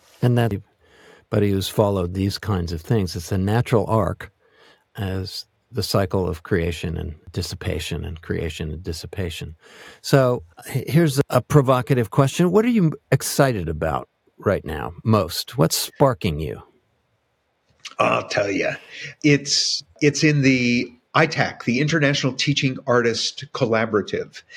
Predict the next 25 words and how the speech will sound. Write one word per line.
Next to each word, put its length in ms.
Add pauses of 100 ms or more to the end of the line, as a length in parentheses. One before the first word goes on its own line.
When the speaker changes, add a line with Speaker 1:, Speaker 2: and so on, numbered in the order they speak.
(320)
Speaker 2:
which 520 (100)
started 600
modestly 1040 (280)
ten 200
years 280
ago 440
with 360
a 420 (220)
conference 1000
that 400
I 260
and 240
a 100
colleague, 480
Marit 440
Ulven, 420
started 400
in 140
Norway. 640 (320)
Every 200
two 160
years, 440
we 100
had 220
this 240